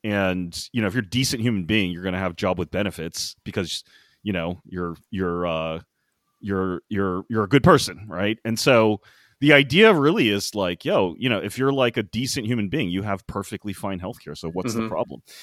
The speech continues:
Speaker 2: Mm-hmm.
Speaker 1: The problem is that most people, um, I'm just, I mean, I'm being facetious, obviously, in, in how I'm describing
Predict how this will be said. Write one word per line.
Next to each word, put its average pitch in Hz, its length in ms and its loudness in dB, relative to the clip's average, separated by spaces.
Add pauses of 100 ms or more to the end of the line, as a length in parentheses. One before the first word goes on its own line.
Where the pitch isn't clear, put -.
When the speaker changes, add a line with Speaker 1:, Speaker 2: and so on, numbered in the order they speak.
(100)
Speaker 2:
Mm-hmm. 104 180 -8
Speaker 1:
The - 60 0
problem 269 380 6
is 180 160 4
that 120 280 4 (560)
most 156 360 6
people, 104 720 2 (380)
um, 113 380 4
I'm 190 120 6
just, 185 160 4
I 131 60 0
mean, 113 200 0
I'm 120 140 0
being 113 280 2
facetious, 95 560 -6
obviously, 85 420 -8
in, 80 220 -10
in 92 120 -10
how 90 140 -6
I'm 82 100 -6
describing 90 360 -6